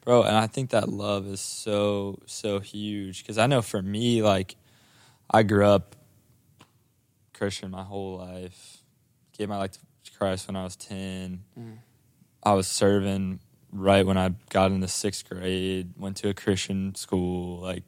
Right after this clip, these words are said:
Speaker 1: just been around it my whole life. Um,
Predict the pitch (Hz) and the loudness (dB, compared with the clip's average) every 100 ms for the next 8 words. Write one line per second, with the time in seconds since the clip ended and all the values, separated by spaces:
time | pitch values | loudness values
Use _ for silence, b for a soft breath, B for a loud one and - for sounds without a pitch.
0 | - 117 - - 120 101 92 92 87 92 | 0 0 2 6 6 8 6 4 0 -6
1 | - 107 101 98 90 87 - 92 90 - | -6 -2 -2 -2 -4 -8 -10 -12 -12 -14
2 | - - _ _ _ _ _ - 107 101 | -20 -20 _ _ _ _ _ 0 4 6
3 | 95 92 90 90 | 4 2 -2 -6